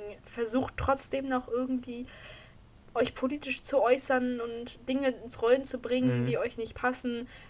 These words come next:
Speaker 1: Wenn's nicht mehr über Demos geht, geht's eben über Dinge wie Netzstreik fürs Klima und ähnliche Aktionen.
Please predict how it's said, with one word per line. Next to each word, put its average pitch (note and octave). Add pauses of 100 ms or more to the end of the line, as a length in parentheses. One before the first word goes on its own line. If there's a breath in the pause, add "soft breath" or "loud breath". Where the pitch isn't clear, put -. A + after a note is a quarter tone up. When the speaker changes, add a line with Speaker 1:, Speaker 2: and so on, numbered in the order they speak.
Speaker 1:
Wenn's B3+
nicht B3
mehr A#3
über A#3
Demos B3+
geht, B3+
geht's B3
eben A#3
über A3+
Dinge A3
wie A3
Netzstreik A3
fürs -
Klima A3
und G#3+
ähnliche G#3+
Aktionen. G#3+